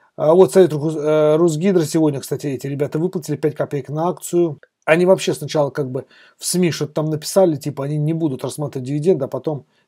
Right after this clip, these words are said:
не знаю, государство, может быть, пересмотрело это и выплатило. Вообще-то квази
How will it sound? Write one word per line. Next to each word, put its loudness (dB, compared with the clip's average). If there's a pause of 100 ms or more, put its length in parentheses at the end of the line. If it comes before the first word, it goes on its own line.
не -12
знаю, -10
государство, -4
может -12
быть, -20
пересмотрело -4
это -6
и -14 (420)
выплатило. -6
Вообще-то -2
квази 0